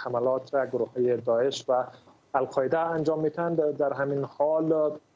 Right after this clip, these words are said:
آه، فرمانده سینکام هم که بر نیروهای آمریکایی در خاورمیانه نظارت داره گفته که، آه،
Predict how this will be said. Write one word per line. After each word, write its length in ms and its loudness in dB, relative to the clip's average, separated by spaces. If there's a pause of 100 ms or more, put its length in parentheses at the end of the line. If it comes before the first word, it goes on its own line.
(440)
آه، 400 0
فرمانده 400 0
سینکام 680 -4
هم 280 -4 (340)
که 140 0
بر 440 0
نیروهای 420 0
آمریکایی 460 0
در 140 2
خاورمیانه 840 0
نظارت 500 0
داره 480 2
گفته 540 -2
که، 400 2
آه، 240 0